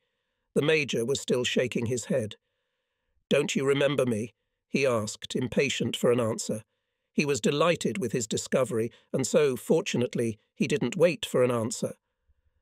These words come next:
I had no idea who he was. "Wait a minute,"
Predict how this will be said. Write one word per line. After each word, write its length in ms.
I 100
had 160
no 240
idea 440
who 160
he 160
was. 520
"Wait 220
a 60
minute," 360